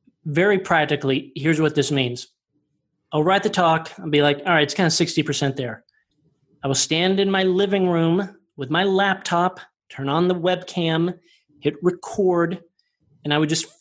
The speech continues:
film a version of me giving the talk. Now, mind you, a ted Talk, it's a bit shorter. So if it's something longer, I probably wouldn't send someone an entire, like, sixty-minute talk,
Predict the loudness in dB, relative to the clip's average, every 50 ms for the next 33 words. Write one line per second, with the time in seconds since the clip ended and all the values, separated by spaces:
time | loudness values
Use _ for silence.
0 | _ -2 0 0 2 2 2 0 0 2 2 2 2 2 2 2 0 0 0 0
1 | 0 2 2 0 0 -2 -4 -8 -4 -2 0 0 2 2 0 0 0 -2 -4 -4
2 | -8 -10 -8 -8 -10 -10 -12 -16 -20 -20 -20 _ _ _ _ _ _ _ _ _
3 | _ _ _ _ _ _ -4 0 2 4 4 4 2 0 2 2 2 4 4 2
4 | 0 0 0 0 0 0 0 2 2 2 2 0 -4 -10 -12 -10 -6 -4 0 0
5 | 0 0 -2 -4 -2 0 0 2 2 2 0 0 0 -4 -8 _ _ _ _ _
6 | _ _ _ _ _ _ -6 -4 -4 -2 -2 -2 0 0 -2 0 0 0 2 2
7 | 2 2 2 2 2 2 2 2 0 0 0 0 0 0 2 2 2 0 0 0
8 | -2 -2 -2 0 0 0 0 0 -2 0 0 0 0 0 -2 -4 -6 -6 -8 -6
9 | -4 -2 0 0 -2 -2 -4 -6 -6 -6 -4 -2 0 0 0 0 0 0 2 2
10 | 2 0 -2 -4 -4 -2 -2 -2 -2 -2 -6